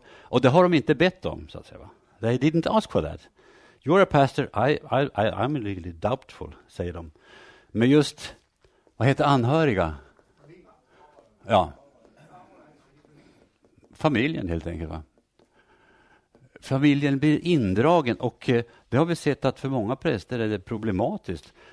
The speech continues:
detta att de lägger bördor på sina anhöriga på något sätt,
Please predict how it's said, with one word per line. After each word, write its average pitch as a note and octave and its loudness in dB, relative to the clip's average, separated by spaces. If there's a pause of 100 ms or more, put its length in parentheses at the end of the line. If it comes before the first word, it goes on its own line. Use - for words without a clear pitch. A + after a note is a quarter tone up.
(100)
detta G#2+ -4
att G#2+ -2
de A#2+ 0 (300)
lägger A#2 0
bördor B2 2
på A2+ -8
sina G#2+ -6
anhöriga G#2 -6
på - -12
något - -16
sätt, - -18